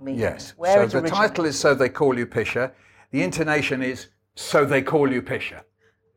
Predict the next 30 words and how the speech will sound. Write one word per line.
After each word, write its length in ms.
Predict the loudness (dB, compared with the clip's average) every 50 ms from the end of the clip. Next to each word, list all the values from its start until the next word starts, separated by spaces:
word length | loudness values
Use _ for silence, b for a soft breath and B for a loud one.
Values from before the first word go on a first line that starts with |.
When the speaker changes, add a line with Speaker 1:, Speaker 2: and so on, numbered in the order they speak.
| _ _ _
Speaker 2:
Yes, 360 | -6 -4 -4 -4 -6 -10 -10
the 100 | -6 -6
intonation 560 | -6 -4 -4 -4 -2 -2 -2 -2 -4 -8 -8 -10
is 100 | -10 -10
crucial. 400 | -10 -10 -10 -10 -10 -14 -14 B B B B B B B 0
Um, 220 | 2 4 4 2 0 0 0
what 220 | 2 2 4 4
it 120 | 2 2
means 360 | 2 2 2 2 0 -2 -4 -2
is 420 | -4 -4 -4 -6 -8 -10 -12 -12 -12
really 460 | -2 2 4 6 6 6 2 0 -4 -8 -12 -6
quite 260 | -2 0 0 0 0
equivalent 640 | -6 2 2 4 4 4 0 -4 -6 -10 -12 -16 _
to 260 | -8 -4 -4 -2 -4
Sticks 320 | -4 -2 -2 -2 -2 -2 -8
and 100 | -12 -8
Stones 300 | -6 -4 -4 -4 -6 -8
Will 80 | -4
Break, 180 | -4 -2 -4 -4 -8 _ _ _
uh, 160 | -10 -8 -8 -6
break 260 | -4 -6 -6 -6 -6
Your 100 | -8 -6
Bones, 280 | -6 -6 -6 -6 -10
but, 340 | -14 -14 -16 -16 -16 _ -20 -20 _ -10
um, 200 | -10 -8 -10 -10 -8
names 260 | -6 -6 -4 -4 -6
will 100 | -8 -8
never 180 | -6 -4 -4 -4
harm 240 | -4 -6 -6 -6 -6
you. 100 | -8